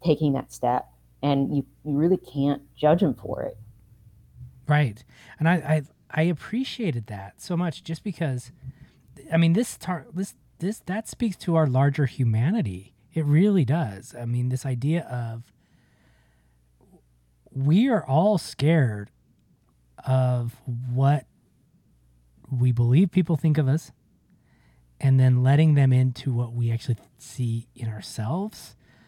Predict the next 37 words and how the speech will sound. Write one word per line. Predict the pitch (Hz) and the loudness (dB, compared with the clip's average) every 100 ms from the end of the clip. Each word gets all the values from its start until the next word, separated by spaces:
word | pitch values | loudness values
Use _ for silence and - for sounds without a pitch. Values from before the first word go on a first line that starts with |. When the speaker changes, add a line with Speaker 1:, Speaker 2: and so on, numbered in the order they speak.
| _ 156 | _ -10
Speaker 1:
Mm-hmm. | 143 | 0
Speaker 2:
Um, | 139 139 | 2 2
and | 139 160 | 2 0
it, | 160 - | 0 -4
it | 160 135 | -6 -6
can | - 131 | -2 -2
be | 123 120 | 0 -2
in | 113 | -4
relationships, | 110 120 160 175 220 - - - _ - | -4 -2 0 0 -4 -10 -16 -20 _ -4
and | 117 | -4
it | 113 | -4
can | - 120 | -4 -2
be | 127 120 113 110 117 107 | 0 0 -2 -4 -4 -4
as | 104 - - _ | -6 -12 -20 _
writers, | 123 113 147 196 233 - - _ _ | -6 -4 0 0 0 -4 -14 _ _
it | |
can | 156 | 2
be | 123 | 4
as | 110 | 2
teachers, | - 196 233 240 220 | 2 0 2 -2 -4
it | 113 | -6
can | 120 | -4
be | 120 120 | -2 -2
as | - | -6
friends, | - 147 185 214 | -6 -2 0 0
it | 156 | 0
can | 135 | -2
be | - - | -2 -6
anything. | 220 240 - 110 101 117 - _ _ _ _ _ _ | 0 0 -2 -6 -4 -8 -10 _ _ _ _ _ _
And | 139 135 | 2 2
it's | - | 2
that | 147 135 - | -2 -4 -8
fear | - - 180 214 170 131 | -8 -2 0 2 2 2
that | 123 113 110 113 - _ | 0 -2 -4 -6 -14 _
I'm | 131 156 | 0 2
gonna | 185 170 139 _ | 4 2 0 _
uphold | - 180 - - 196 170 120 104 101 131 | -2 -2 -6 -6 0 4 4 0 -4 -8